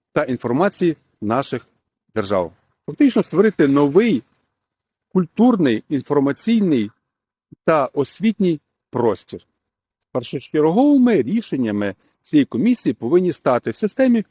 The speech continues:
освіти. Обов'язково друга іноземна мова повинна бути українська, польська або литовська для всіх закладів освіти наших держав. В історії необхідно збільшити години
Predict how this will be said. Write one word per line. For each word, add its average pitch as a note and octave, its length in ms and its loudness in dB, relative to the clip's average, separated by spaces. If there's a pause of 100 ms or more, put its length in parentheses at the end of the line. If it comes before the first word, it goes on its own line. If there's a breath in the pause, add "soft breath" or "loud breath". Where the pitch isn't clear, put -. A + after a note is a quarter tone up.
(120)
освіти. B2+ 560 -4 (680)
Обов'язково F3 840 2
друга F#3 380 2
іноземна E3 560 2
мова A3 320 2
повинна A#2+ 340 -2
бути A2 260 -2
українська, D#3 540 -2
польська - 440 -4
або C3 220 -2
литовська A#2 420 -2
для A2+ 160 0
всіх - 540 -2 (220)
закладів D3 500 -2
освіти C3 360 -6
наших G2 320 -8
держав. E2+ 440 -16 (680)
В D#3+ 260 2 (480)
історії C3+ 600 0 (340)
необхідно A3 760 2 (280 soft breath)
збільшити G3 500 -2
години D3 640 2